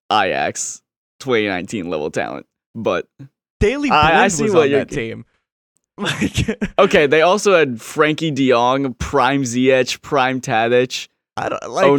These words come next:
Speaker 1: Oh, great
Speaker 2: prime
Speaker 1: Onana,
Speaker 2: Tadic is
Speaker 1: like,
Speaker 2: like, come on.
Speaker 1: De Ligt.
Speaker 2: <laughs>
Speaker 1: No, dude, no.
Speaker 2: <laughs>
Speaker 1: Pri-, this is prime Tadic. Like,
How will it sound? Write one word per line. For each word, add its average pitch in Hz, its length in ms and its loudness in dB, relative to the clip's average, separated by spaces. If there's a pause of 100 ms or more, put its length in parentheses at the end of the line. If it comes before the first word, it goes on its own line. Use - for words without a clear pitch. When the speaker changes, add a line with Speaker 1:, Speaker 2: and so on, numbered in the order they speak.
(320)
Speaker 1:
Oh, - 720 -14
great 147 380 2
Speaker 2:
prime 135 240 4
Speaker 1:
Onana, 127 440 4
Speaker 2:
Tadic 127 80 2
is - 60 0
Speaker 1:
like, 110 180 2 (680)
Speaker 2:
like, - 80 -12
come 190 220 -4
on. 65 200 -14 (340)
Speaker 1:
De 156 120 4
Ligt. 226 960 0
Speaker 2:
<laughs> 220 80 2
Speaker 1:
No, - 80 0 (360)
dude, 131 380 -2 (280)
no. 117 300 0 (240)
Speaker 2:
<laughs> - 240 -12
Speaker 1:
Pri-, 247 360 0
this 269 180 -4
is 302 160 -2
prime 190 380 -2
Tadic. 85 500 -6 (120)
Like, 135 360 0